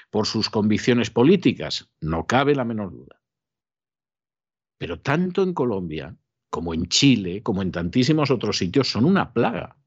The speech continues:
El porcentaje de ellos que entran ilegalmente y que además se da la circunstancia de que se dedican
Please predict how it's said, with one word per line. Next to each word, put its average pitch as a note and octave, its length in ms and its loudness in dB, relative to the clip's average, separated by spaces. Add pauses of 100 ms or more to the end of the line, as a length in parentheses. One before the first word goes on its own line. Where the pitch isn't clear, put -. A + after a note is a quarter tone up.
(560)
El C3+ 240 4
porcentaje C#3 840 2
de C#3+ 180 4
ellos C#3+ 520 2
que A2+ 200 2
entran D#3 800 0
ilegalmente A2 1200 0 (480)
y A2+ 120 2
que C3+ 120 2
además C3 320 4
se - 160 -2
da C3+ 140 2
la C#3+ 100 2
circunstancia C3+ 800 -2
de A#2+ 120 -2
que G2 120 -4
se - 140 -4
dedican C3+ 680 0